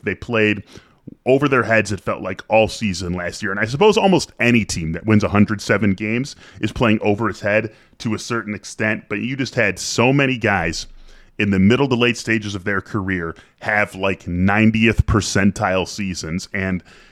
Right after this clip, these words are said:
that is always gonna be a dangerous recipe for the following year. We're not gonna draw too many conclusions from the e-, extremely early stages of the season. This Giants team scored twelve runs so far, uh, in, in the very, very early going of this season. And,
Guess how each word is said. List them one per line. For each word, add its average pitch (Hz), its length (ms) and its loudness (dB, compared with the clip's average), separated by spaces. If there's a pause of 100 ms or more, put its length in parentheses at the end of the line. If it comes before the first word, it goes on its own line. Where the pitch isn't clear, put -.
(260)
that 107 300 2
is 110 280 2
always 104 360 4
gonna 120 180 4
be 120 120 0
a 117 60 4
dangerous 110 420 0
recipe 113 440 -2
for 110 160 -8
the 110 80 -4
following 110 500 -4
year. 127 220 0
We're 85 140 -4
not 101 160 -2
gonna 123 160 -2
draw 127 200 -2
too - 220 0
many 139 180 6
conclusions 127 580 2
from 113 260 2
the 104 280 2
e-, 113 160 0
extremely 120 720 -2
early 117 280 0
stages 107 500 -2
of 101 200 -2
the 120 80 -8
season. 110 460 0 (320)
This 160 100 -12
Giants 190 280 0
team 175 140 -2
scored 151 260 -2
twelve 131 260 2
runs 87 220 -2
so 90 120 -8
far, - 280 -14 (300)
uh, 95 160 -6
in, 104 240 -2
in 107 120 4
the 101 80 4
very, 101 300 2
very 98 300 0
early 98 260 0
going 95 360 -4 (320)
of 104 180 4
this 101 180 -4
season. 87 420 -8
And, 95 280 -4